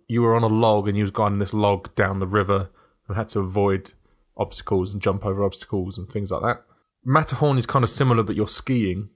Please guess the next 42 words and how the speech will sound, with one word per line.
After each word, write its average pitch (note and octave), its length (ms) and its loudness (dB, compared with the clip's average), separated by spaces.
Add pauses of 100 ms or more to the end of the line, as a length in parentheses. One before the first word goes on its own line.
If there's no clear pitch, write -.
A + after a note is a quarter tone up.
(140)
down G#2 160 -2
a F#2+ 60 -2
slope - 440 -2
rather G#2 240 0
than F#2+ 280 -2 (560)
on G2+ 280 2
a, F#2+ 300 2
uh, F#2+ 300 -2 (1500)
uh, E2+ 240 -8 (100)
on - 120 -2
a G2+ 120 0
log. G#2 360 0 (420)
Railroad, C3 680 2 (420)
Big C#3+ 120 0
Thunder C3+ 280 0
Railroad, A#2 420 2
that's A#2+ 220 0
pretty A#2 200 -2
good, G2+ 300 -2
I - 60 -8
think. - 240 -8 (360)
Big B2 160 -2
Thunder A#2 220 -2
Railroad G#2+ 300 2
is F#2+ 80 -4
probably G#2+ 240 0
my G2+ 100 -2
favourite. F#2 400 -4 (500)
Your, A2+ 560 2 (300)
uh, A#2 200 2 (140)
and B2+ 140 0
one, C#3+ 320 2
there's B2+ 180 2
cu-, - 220 -4 (160)
'cause A#2+ 160 0
there's, A#2+ 140 0
like, A2 100 0
multi-levels B2+ 720 0
to B2 100 0
each B2 140 -4
mini C3 180 -2
game, C#3+ 380 -2